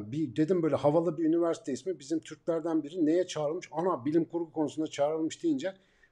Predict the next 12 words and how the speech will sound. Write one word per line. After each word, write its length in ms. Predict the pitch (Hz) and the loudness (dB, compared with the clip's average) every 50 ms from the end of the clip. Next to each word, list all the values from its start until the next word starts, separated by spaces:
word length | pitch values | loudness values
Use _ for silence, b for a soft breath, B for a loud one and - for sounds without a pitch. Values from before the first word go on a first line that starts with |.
| b b | b b
ben 140 | 139 139 147 | 8 8 8
yerimden 340 | 147 156 147 147 156 185 190 | 8 8 6 6 6 6 6
zıpladım 460 | 180 156 165 - - 160 156 156 147 120 | 4 4 0 0 0 0 2 2 2 2
tabii. 320 | 127 117 110 165 196 190 b b b b b b b | 2 2 2 0 -2 -6 b b b b b b b
Ondan 300 | 131 143 156 175 190 190 | 4 6 8 8 6 6
sonra 260 | 175 123 160 143 143 | 4 4 2 2 2
zaten 420 | 127 117 131 123 117 120 120 113 107 | 4 4 4 4 4 2 0 0 0
tanışıklığımız 720 | - 123 120 117 117 - - - 120 113 113 110 101 101 | 0 0 0 0 -2 -4 -6 -4 -4 -2 -2 -2 -4 -2
başladı, 360 | 110 110 104 - - 101 98 104 | -2 -2 -2 -4 -8 -10 -10 -10
bir 60 | - | -10
şekilde 380 | - - 110 - 104 98 101 98 | -10 -10 -10 -10 -10 -12 -12 -10
paslaştık. 680 | - 117 117 110 - - 117 110 - - 196 196 - | -6 -6 -6 -6 -4 -6 -8 -8 -8 -8 -12 -12 -14